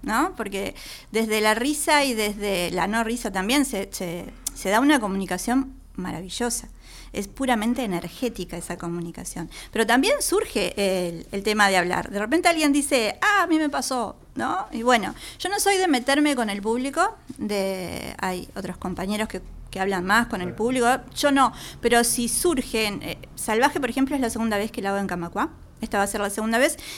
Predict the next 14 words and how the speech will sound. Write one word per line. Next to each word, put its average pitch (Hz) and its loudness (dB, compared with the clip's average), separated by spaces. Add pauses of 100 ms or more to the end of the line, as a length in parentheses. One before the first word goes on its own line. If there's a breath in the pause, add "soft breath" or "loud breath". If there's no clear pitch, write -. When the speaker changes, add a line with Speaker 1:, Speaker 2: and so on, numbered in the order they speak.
Speaker 1:
Y 247 0
la 240 8
primera 262 4
vez 294 6
surgió 294 2
algo 277 4
maravilloso 269 4
desde 233 2
los 208 -2
cuentos 233 2
infantiles, 254 2
que 247 -4
una 233 2
señora, 233 0